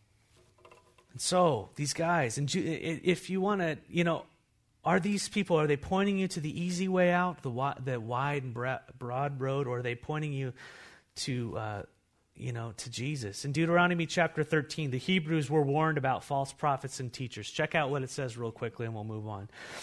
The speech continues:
"If a prophet or the one who foretells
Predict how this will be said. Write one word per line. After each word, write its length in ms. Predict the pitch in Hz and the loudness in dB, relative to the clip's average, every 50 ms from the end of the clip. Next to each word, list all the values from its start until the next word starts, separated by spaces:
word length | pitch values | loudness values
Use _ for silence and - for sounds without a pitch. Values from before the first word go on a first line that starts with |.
| - - - | -14 0 2
"If 160 | - 170 - | 2 4 4
a 60 | 202 | 2
prophet 800 | - - - - 226 - 285 294 - - - 139 - - - - - - - - - _ | 0 6 10 12 12 12 12 12 10 8 4 2 2 0 -4 -12 -20 -20 -20 -20 -18 _
or 140 | - 156 165 | 0 2 4
the 100 | 147 180 | 6 6
one 340 | 180 185 240 247 247 254 240 | 12 12 12 12 12 12 10
who 160 | 220 202 220 | 8 6 4
foretells 720 | 185 - 208 185 - - - 202 208 214 214 214 - - | 4 4 2 2 2 4 8 8 10 10 8 8 4 0